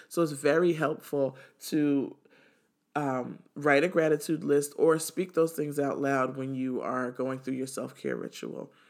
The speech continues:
And what that does, again, it really grounds you and anchors you to remembering who you are, even though you're going through a depressive state,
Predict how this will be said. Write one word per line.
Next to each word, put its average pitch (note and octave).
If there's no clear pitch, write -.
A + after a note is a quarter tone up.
And D3+
what C#3+
that C#3
does, C#3+
again, C#3
it B2
really C#3+
grounds C3+
you C3+
and C3+
anchors C#3
you C3+
to C3
remembering C#3+
who D3
you C3+
are, C3+
even C#3+
though C3+
you're C3+
going C3
through C3+
a C3
depressive C3+
state, -